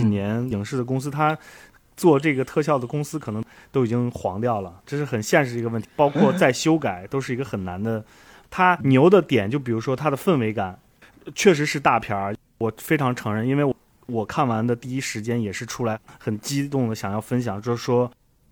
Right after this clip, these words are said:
Speaker 1: 看大片儿就是要爽嘛，这就够了，给你一个很震撼的视觉的东西，所以它是通过氛围的营造来做的。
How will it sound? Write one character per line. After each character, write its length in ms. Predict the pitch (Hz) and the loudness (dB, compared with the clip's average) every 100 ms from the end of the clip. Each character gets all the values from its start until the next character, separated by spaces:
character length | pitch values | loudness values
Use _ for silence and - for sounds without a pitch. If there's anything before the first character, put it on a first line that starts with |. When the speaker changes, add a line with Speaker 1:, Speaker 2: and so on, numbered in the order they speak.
| _ - | _ -4
Speaker 1:
看 200 | - 185 | -2 2
大 160 | 165 | 2
片 120 | 143 | 2
儿 40 | 160 | -2
就 100 | 165 | 0
是 100 | 160 | -2
要 80 | 156 | -2
爽 320 | - 120 90 | -2 -4 -4
嘛， 140 | 92 - | -12 -10
这 80 | 139 | -6
就 100 | 143 | -4
够 220 | 175 135 | 0 0
了， 100 | 110 - _ _ _ | 0 -8 _ _ _
给 120 | 127 | -4
你 200 | 131 113 | -2 -4
一 60 | 107 | -6
个 260 | 120 117 107 | -4 -4 -4
很 160 | 113 104 | -8 -2
震 180 | 151 | -2
撼 180 | 123 131 | 0 -2
的 80 | 120 | -2
视 220 | - 147 | -4 -6
觉 140 | 107 98 | -4 -4
的 80 | |
东 180 | 98 95 | -6 -8
西， 300 | 98 98 95 - - - | -10 -10 -12 -12 -20 -2
所 160 | 143 | 0
以 20 | |
它 160 | 143 156 | 2 0
是 340 | 147 143 127 - - - | 0 0 -2 -4 -20 -8
通 200 | 151 151 | -2 2
过 280 | 143 127 120 | 4 4 2
氛 220 | - 135 | 0 0
围 100 | 117 | 0
的 80 | 123 | -2
营 220 | 104 107 | -4 -4
造 340 | 143 113 95 - _ - | -4 -6 -8 -20 _ -8
来 180 | 110 104 | -6 -4
做 260 | 123 104 | -4 -6
的。 100 | 95 | -8